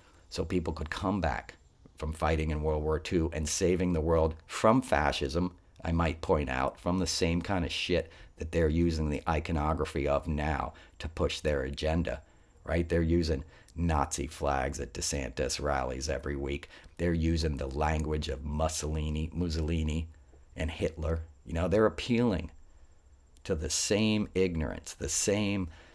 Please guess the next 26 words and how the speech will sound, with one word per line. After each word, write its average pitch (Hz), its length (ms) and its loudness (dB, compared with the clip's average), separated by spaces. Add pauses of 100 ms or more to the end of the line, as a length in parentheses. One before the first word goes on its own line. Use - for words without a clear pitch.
(320)
evil 95 380 4
hearts - 680 0 (640)
that - 180 -4
think 90 340 0
they're 85 340 4
somehow 80 500 0
superior 78 680 0
to - 120 -6
somebody 78 600 0
else. - 240 -4 (180)
You're 139 160 0
not 170 220 4
superior 92 440 2
to - 200 -4
anything 82 460 -2
on 57 180 -8
this - 180 -6
planet, - 540 -10 (460)
okay? 87 340 0 (220)
You're 107 180 2
just 104 220 -4
a 82 60 0
part 98 500 4
of 76 160 -4
everything - 500 -6
else. - 380 -8